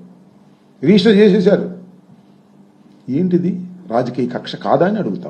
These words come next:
ఉన్నా, ఇది ధర్మమా అని అడుగుతా ఉన్నా. నేను చాలా సందర్భాల్లో చెప్పా, త్రీ నాట్ సెవెన్ పెట్టేస్తున్నారు, డెడ్ బాడీ లేదు కాబట్టి త్రీ నాట్ సెవెన్ పెడుతున్నారు, డెడ్ బాడీ దొరికితే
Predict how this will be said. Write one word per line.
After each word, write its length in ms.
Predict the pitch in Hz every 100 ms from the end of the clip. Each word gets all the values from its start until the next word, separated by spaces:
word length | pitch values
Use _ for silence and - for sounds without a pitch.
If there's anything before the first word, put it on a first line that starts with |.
| 67
ఉన్నా, 160 | - - _ _ _ _ _ _ _ _ -
ఇది 100 | 175 175
ధర్మమా 340 | - 240 254 269
అని 80 | 320
అడుగుతా 240 | 320 311 285 247
ఉన్నా. 180 | 165 120 - - - - _ _ _ _ _ _ _ _ _ _ _ _ -
నేను 140 | 170 180
చాలా 160 | 143 220
సందర్భాల్లో 440 | 214 208 214 214 214 190
చెప్పా, 220 | 190 160 107 - - - _ _ _ _ _ _ _ _ _ _ _ _
త్రీ 140 | - 233 277
నాట్ 180 | 277 269 240
సెవెన్ 240 | 247 254 233 - -
పెట్టేస్తున్నారు, 680 | 180 226 220 214 208 214 277 233 - - - _ _ _ _ - - _ _ _ _
డెడ్ 320 | 92 87 110 143
బాడీ 200 | 202 214 208
లేదు 160 | 196 202 202
కాబట్టి 260 | 190 185 180
త్రీ 120 | 165 196
నాట్ 160 | 196
సెవెన్ 180 | 180 180 170
పెడుతున్నారు, 460 | 151 170 165 180 233 180 131 - - _ _ -
డెడ్ 360 | 104 135 139 139
బాడీ 220 | 185 214 226
దొరికితే 380 | 185 180 185 190